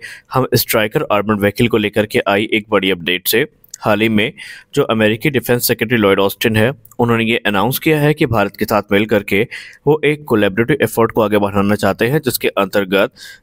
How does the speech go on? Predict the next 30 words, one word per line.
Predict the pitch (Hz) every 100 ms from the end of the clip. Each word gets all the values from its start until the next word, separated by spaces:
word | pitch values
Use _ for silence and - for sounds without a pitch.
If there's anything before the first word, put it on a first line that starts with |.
| -
जो | -
स्ट्राइकर | 120 120 113 -
आर्मर्ड | - 107 107 95
व्हीकल | 98 - 107
है, | 120 127
इनका | 123 110 107
निर्माण | 101 95 92 110 - _
संयुक्त | - 135 135 170 -
रूप | - 101
से | - 110
दोनों | 95 101
देशों | 98 95 117
के | 113
द्वारा | 98 95
किया | 98 101 95
जाएगा। | 95 90 92 95 - _ _ -
और | 123 139
इस |
दौरान | 139 123 101 104
उन्होंने | 101 107 101
ये | 98 107
कहा | 110 101 131 - - - -
कि |
वो | 156 175
स्ट्राइकर | - 110 98 107 107
के | 131 -
एम | 120 156 170 170 - -
शोरैट | - 113 92 107 - _ 117
यानी | 104 104
कि | 101 123